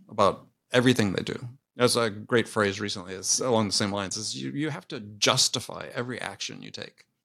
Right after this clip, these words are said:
And you, who you're justifying it to? You're justifying it to yourself. You're justifying it to the, the buyer you're dealing with, right? So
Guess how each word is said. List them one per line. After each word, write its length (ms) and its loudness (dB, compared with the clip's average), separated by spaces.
And 720 6
you, 160 6
who 60 12
you're 140 10
justifying 500 4
it 80 -4
to? 140 0
You're 100 2
justifying 320 6
it 20 4
to 40 2
yourself. 280 6
You're 80 2
justifying 400 2
it 100 -4
to 100 2
the, 240 0
the 120 0
buyer 400 4
you're 140 -2
dealing 300 2
with, 120 -8
right? 240 0
So 640 6